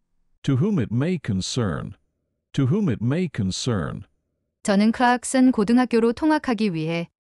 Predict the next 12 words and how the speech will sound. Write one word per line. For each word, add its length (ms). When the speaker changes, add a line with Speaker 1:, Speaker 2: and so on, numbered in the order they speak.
Speaker 2:
백사십오 720
번 260
버스를 460
타는 400
고등학생의 800
부모입니다. 920
Speaker 1:
I 160
am 180
a 80
parent 500
of 120
a 80